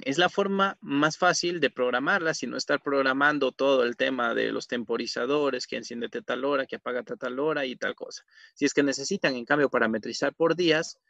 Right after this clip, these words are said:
pues ahí sí vendrían a ocuparse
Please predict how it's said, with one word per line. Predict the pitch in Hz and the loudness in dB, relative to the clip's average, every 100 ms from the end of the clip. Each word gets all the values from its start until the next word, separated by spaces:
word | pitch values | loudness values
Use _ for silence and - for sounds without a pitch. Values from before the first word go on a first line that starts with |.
| _ _ | _ _
pues | - 113 | -2 2
ahí | 131 | 2
sí | 131 147 | 2 2
vendrían | 143 123 120 131 127 | 0 2 2 2 2
a | 113 113 | 2 0
ocuparse | - 123 120 113 127 - 85 | -2 -2 -4 2 0 2 -4